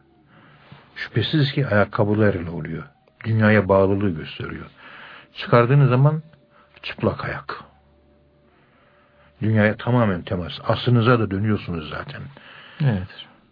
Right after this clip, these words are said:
Speaker 1: Topraktan yaratıldınız, te-, ayaklar toprağa değiyor. Bu tür bir,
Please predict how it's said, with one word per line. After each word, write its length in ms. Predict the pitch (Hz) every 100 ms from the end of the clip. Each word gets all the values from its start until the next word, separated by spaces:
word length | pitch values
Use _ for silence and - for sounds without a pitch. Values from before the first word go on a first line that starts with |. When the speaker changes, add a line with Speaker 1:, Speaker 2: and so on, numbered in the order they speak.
| -
Speaker 1:
Topraktan 420 | - 113 113 127
yaratıldınız, 840 | 120 101 - 101 90 120 170 160 - -
te-, 160 | -
ayaklar 480 | - 113 104 143 139
toprağa 440 | - - 101 104
değiyor. 340 | 90 85 69 - _ _ - - - - - - - 175
Bu 120 | 220
tür 260 | 196 135
bir, 180 | 135 139